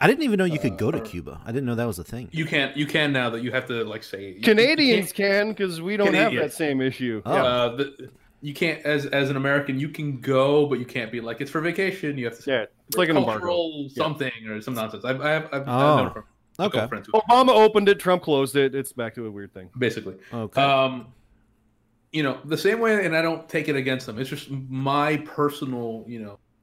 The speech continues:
Speaker 2: uh, moral stance is that I rather not.
Speaker 1: Sure, that, that, that's fine.
Speaker 2: So I, I'm not criticizing people who watched it or criticizing people,
Speaker 1: Well,
Speaker 2: you
Speaker 1: that's
Speaker 2: know,
Speaker 1: good.
Speaker 2: for that. I just wanna, no, I just wanna put that out there. I'm not, like, saying, "Hey, if you watch this shit, you're a piece of shit, and you're just, like, you know,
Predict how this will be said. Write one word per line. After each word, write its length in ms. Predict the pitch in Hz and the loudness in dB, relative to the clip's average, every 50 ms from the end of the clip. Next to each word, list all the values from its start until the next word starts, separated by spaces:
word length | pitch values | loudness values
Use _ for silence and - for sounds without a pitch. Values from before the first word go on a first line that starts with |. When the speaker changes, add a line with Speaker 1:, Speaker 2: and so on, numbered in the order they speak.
| _ - 120 | _ -8 -8
Speaker 2:
uh, 240 | 113 107 107 107 - - - - _ _ | -8 -8 -10 -14 -18 -20 -20 -20 _ _
moral 320 | - 135 127 131 127 123 123 | -4 0 2 2 2 2 0
stance 420 | - - 135 123 113 110 110 - | -2 -2 -2 -2 -2 -4 -6 -10
is 240 | 107 113 113 110 110 | -12 -12 -12 -10 -6
that 260 | 113 110 107 107 107 113 | -4 -4 -4 -4 -4 -4
I 140 | 113 113 113 | -2 -2 -2
rather 340 | 107 110 101 98 104 98 87 - | -2 -4 -4 -6 -8 -12 -12 -16
not. 20 | _ _ _ _ _ _ _ _ _ _ _ _ _ _ _ _ _ _ | _ _ _ _ _ _ _ _ _ _ _ _ _ _ _ _ _ _
Speaker 1:
Sure, 320 | - - 233 294 320 320 240 | -8 -4 -4 -4 -4 -4 -4
that, 200 | 147 202 202 185 | -4 -4 -4 -4
that, 160 | 220 220 220 254 - | -4 -6 -6 -10 -10
that's 200 | - 156 - - | -8 -10 -10 -10
fine. 200 | - 269 285 294 - _ _ _ _ _ _ | -14 -14 -16 -16 -20 _ _ _ _ _ _
Speaker 2:
So 180 | - 185 185 | 6 6 6
I, 240 | 180 180 185 180 165 | 6 4 2 2 2
I'm 100 | 175 175 | 2 4
not 320 | 196 196 190 185 185 - | 4 4 4 2 0 -4
criticizing 720 | - - - 170 170 185 175 175 165 151 147 135 143 131 131 | -10 -6 -2 0 0 0 0 0 0 0 0 0 -2 -6 -6
people 280 | - 139 127 131 131 | -6 -8 -6 -6 -8
who 120 | - 123 113 | -8 -8 -4
watched 400 | 120 143 147 147 147 - - 143 | -4 -2 -2 -2 -4 -6 -6 -4
it 320 | 139 131 123 120 117 - 127 | -4 -4 -4 -4 -6 -6 -8
or 160 | 120 113 113 | -8 -10 -8
criticizing 640 | - - 147 139 139 - 139 131 131 127 127 123 | -6 -4 -4 -4 -4 -2 -2 -4 -4 -4 -6 -8
people, 540 | - 131 120 113 - 120 113 110 110 107 90 | -8 -8 -8 -8 -8 -6 -4 -4 -4 -4 -6
Speaker 1:
Well, 100 | 92 87 | -8 -8
Speaker 2:
you 60 | 92 | -6
Speaker 1:
that's 300 | 104 110 104 - - - | -6 -8 -8 -10 -14 -12
Speaker 2:
know, 80 | 90 85 | -10 -10
Speaker 1:
good. 200 | 82 80 87 95 _ | -10 -12 -14 -14 _
Speaker 2:
for 140 | - - 127 | -4 -2 -2
that. 340 | 117 117 113 113 - - - _ _ _ _ _ - | 0 -2 -2 -2 -4 -8 -16 _ _ _ _ _ -6
I 80 | 151 | -4
just 140 | 165 175 - | -4 -2 0
wanna, 200 | 208 190 180 185 | 0 2 2 4
no, 120 | 175 165 | 2 2
I 80 | 143 135 | 2 2
just 100 | 143 139 | 0 0
wanna 120 | 180 170 143 | -2 -2 -2
put 120 | 156 147 | -2 0
that 120 | 156 139 131 | 0 2 2
out 160 | 127 127 127 | 2 0 0
there. 100 | 127 120 | 0 -2
I'm 80 | 120 | 0
not, 120 | 127 127 120 | -2 -4 -4
like, 80 | 123 110 | -6 -8
saying, 240 | - 117 107 110 107 | -8 -8 -8 -6 -6
"Hey, 240 | 123 123 110 101 95 | -8 -8 -8 -8 -12
if 120 | - - 131 | -8 -8 -6
you 60 | 123 | -4
watch 200 | 120 110 110 - | -4 -4 -6 -8
this 100 | 113 104 | -12 -12
shit, 220 | - - 113 95 110 | -8 -8 -8 -6 -4
you're 140 | 120 120 113 | -6 -6 -6
a 20 | |
piece 160 | - 120 110 | -8 -10 -10
of 80 | 120 107 | -10 -8
shit, 240 | - 113 104 104 - | -4 -4 -4 -4 -4
and 180 | 107 107 107 | -8 -8 -8
you're 140 | 110 104 104 | -8 -8 -8
just, 220 | 104 104 98 - - | -8 -10 -12 -10 -12
like, 200 | 101 104 98 - | -12 -12 -14 -14
you 80 | - 107 | -14 -12
know, 180 | 98 98 92 | -12 -12 -14